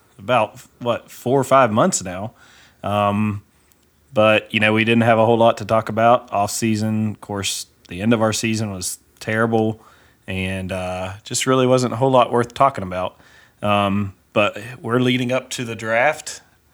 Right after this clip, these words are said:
Daniel's favorite time of year, <laughs> and, um, <laughs> and, uh, you know, figured it was time to come back and give you guys some content to listen to. Hopefully you guys, uh,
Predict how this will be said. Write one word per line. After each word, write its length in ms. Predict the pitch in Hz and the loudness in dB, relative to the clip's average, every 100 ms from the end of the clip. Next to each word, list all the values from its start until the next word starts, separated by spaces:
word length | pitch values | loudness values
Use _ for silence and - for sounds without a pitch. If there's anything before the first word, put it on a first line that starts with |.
| _ - _ - | _ -20 _ 2
Daniel's 420 | 117 120 110 - | 4 4 2 2
favorite 340 | 120 113 110 | 2 0 0
time 220 | - 117 | 2 2
of 120 | 113 107 | 2 0
year, 380 | 113 127 151 - 302 220 - | 0 0 0 2 4 4 2
<laughs> 280 | - _ | -20 _
and, 340 | 110 107 107 107 | -2 2 2 4
um, 560 | 110 110 110 107 101 - - - - - | 4 6 4 4 0 -2 -6 -2 -2 4
<laughs> 840 | 175 - - - 127 120 95 - | 2 2 -10 -10 -10 -10 -14 -6
and, 320 | 127 117 117 117 | 2 4 4 6
uh, 460 | 113 113 113 110 - _ _ _ | 6 6 4 0 -4 _ _ _
you 120 | 123 | -2
know, 220 | 113 110 | 0 0
figured 480 | 113 - - 127 120 | -2 -4 0 2 2
it 80 | 117 | 0
was 140 | 110 - | 0 2
time 240 | 123 120 | 2 2
to 80 | 104 | 0
come 220 | 123 120 | 0 2
back 340 | 110 117 117 | 0 -2 -2
and 300 | 104 98 95 92 | -6 -6 -8 -10
give 160 | - 110 | -8 -6
you 80 | 110 | -2
guys 280 | 110 107 - | 0 0 -2
some 160 | 101 | -4
content 500 | 92 104 107 113 107 | -4 -4 -4 -4 -8
to 80 | - | -8
listen 320 | 104 107 113 | -8 -6 -6
to. 300 | 104 127 147 147 _ _ _ - | -4 -4 -4 -8 _ _ _ -6
Hopefully 360 | 107 - 107 | -6 -4 -6
you 60 | 104 | -6
guys, 320 | 101 101 95 | -6 -6 -6
uh, 400 | 101 95 95 92 | -6 -6 -8 -10